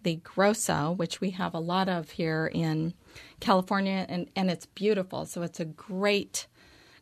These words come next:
gorgeous, huge, dark purple plant. And what it's used for, they're growing a lot of that all over the world, and it's used in our cleaning products. So it has a very, if you want to taste a flower, you can see what I mean. It's got a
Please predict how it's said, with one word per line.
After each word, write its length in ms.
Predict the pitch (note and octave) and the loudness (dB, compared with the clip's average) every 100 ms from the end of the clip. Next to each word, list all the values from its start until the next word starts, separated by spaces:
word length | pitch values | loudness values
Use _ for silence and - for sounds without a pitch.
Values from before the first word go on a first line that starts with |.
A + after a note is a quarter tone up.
| _ | _
gorgeous, 640 | G#3 G3 F#3+ F#3 E3 D#3 | 4 6 6 2 -4 -4
huge, 800 | - - A3 G#3+ F3 D#3 D#3 - - - | -6 0 4 4 4 0 -4 -10 -10 4
dark 300 | G3 G#3 - | 4 4 2
purple 360 | G#3+ F#3+ F3+ | -2 0 -2
plant. 640 | E3 - - G3 - - - - - - - - - | -4 -8 -4 -2 -4 -8 -16 -20 -20 -20 -20 -20 -2
And 420 | G3+ G3 G3 G3 | 2 2 0 2
what 160 | A3+ B3+ | 4 4
it's 280 | A#3+ G3+ - | 2 0 0
used 300 | F#3 G#3+ A#3+ | 2 2 2
for, 240 | C4+ C4 B3 | 2 2 4
they're 140 | F3 | 2
growing 320 | G#3 G#3+ G3 | 4 4 4
a 40 | F3 | 2
lot 220 | F#3 G3 | 2 2
of 140 | F3+ | 0
that 240 | F3+ E3+ - | 0 -2 0
all 180 | F3+ F#3 | 2 2
over 160 | F3+ | 0
the 120 | F3+ | -4
world, 360 | D#3 F3+ F3 E3 | -4 0 0 0
and 140 | E3+ | -2
it's 220 | E3+ - G3 | -4 -4 0
used 340 | G3 F#3+ F#3+ | 0 0 -2
in 160 | E3+ D#3+ | -2 -2
our 160 | D#3 - | -6 -10
cleaning 460 | - A3+ G#3+ F3+ D#3+ | -8 -4 -2 -2 -4
products. 480 | - D#3 - - | -6 -6 -8 -10
So 140 | - F#3 | -4 -2
it 80 | F#3 | -2
has 260 | G3 F#3+ | -4 -2
a 160 | F3+ E3+ - | -4 -4 -4
very, 340 | F3+ G#3+ G#3+ | 2 4 4
if 180 | F3+ - | 0 -2
you 80 | G#3+ | 0
want 180 | G#3+ | 2
to 100 | F3+ | 0
taste 500 | D3 - G3+ G#3 - | -2 -2 0 0 -2
a 60 | F3 | -6
flower, 480 | - G3 F3 F3 E3 | -2 0 2 2 0
you 160 | E3+ | -2
can 180 | E3+ E3+ | -2 -4
see 220 | E3+ - | -2 0
what 100 | F#3 | 0
I 100 | E3+ | 0
mean. 220 | E3 E3+ D#3 | 0 0 -2
It's 220 | - - | -6 -6
got 160 | E3+ | -4
a 100 | D#3 | -2